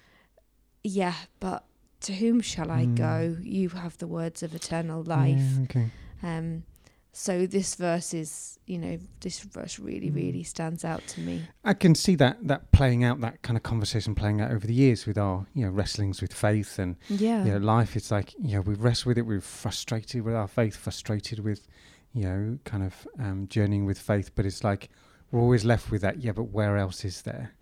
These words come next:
Speaker 1: Yeah,
Speaker 2: You
Speaker 1: sure.
Speaker 2: know, um, you know, we believe that God created and loves this world and that Jesus, you know, is God enough. And you can rile against it. We can, you know, feel low and negative, but
Speaker 1: Yeah.
Speaker 2: where else do we go? You know,
Speaker 1: Yeah.
Speaker 2: where else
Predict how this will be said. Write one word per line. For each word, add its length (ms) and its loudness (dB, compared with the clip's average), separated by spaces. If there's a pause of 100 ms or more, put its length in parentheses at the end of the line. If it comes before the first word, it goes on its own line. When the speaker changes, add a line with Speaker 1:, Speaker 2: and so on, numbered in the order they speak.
(160)
Speaker 1:
Yeah, 260 2
Speaker 2:
You 80 -2
Speaker 1:
sure. 240 2
Speaker 2:
know, 180 0 (120)
um, 420 -4 (340)
you 140 -6
know, 80 -6
we 100 0
believe 320 -2
that 160 -4
God 280 0
created 400 -4
and 140 -2
loves 160 -4
this 200 -6
world 240 2
and 140 0
that 80 -4
Jesus, 460 -4 (420)
you 80 0
know, 60 0
is 80 -6
God 200 0
enough. 360 0
And 200 -2 (360)
you 80 -20
can 260 0 (220)
rile 340 4
against 380 -2
it. 80 0
We 120 -6
can, 320 -6 (180)
you 140 -4
know, 60 -4
feel 220 -6
low 340 4
and 140 4
negative, 580 0 (220)
but 460 0 (440)
Speaker 1:
Yeah. 240 -4 (160)
Speaker 2:
where 220 4
else 260 2
do 120 -4
we 100 -2
go? 220 -4 (1200)
You 140 -2
know, 80 0
Speaker 1:
Yeah. 140 -2
Speaker 2:
where 240 2
else 360 -6